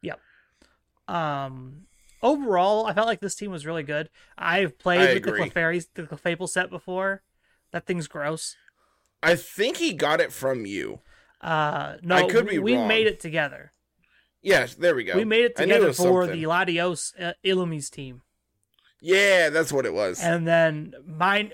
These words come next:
Speaker 1: mine had leftovers 'cause that's what we wanted. We just wanted the infinite recovery. Uh, but leftovers, it has to be on Bronzong so you can stall out Cresselia. So the Clefable's carrying Wiki Berry, which is fine.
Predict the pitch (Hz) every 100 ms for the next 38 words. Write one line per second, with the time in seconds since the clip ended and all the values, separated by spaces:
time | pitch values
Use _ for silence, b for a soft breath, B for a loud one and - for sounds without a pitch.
0 | 156 175 196 214 190 160 175 180 175 156
1 | 147 143 151 165 - 165 151 147 160 151
2 | 151 156 151 156 156 143 147 151 147 143
3 | 143 151 143 135 135 135 _ b b b
4 | 160 156 147 165 170 175 - 185 180 160
5 | 160 165 - 165 143 151 156 165 160 156
6 | 143 165 147 139 160 151 143 143 - 156
7 | 151 139 135 - 143 139 139 - 151 160
8 | 156 147 - 156 151 139 147 147 147 139
9 | 139 143 - 233 165 - 139 143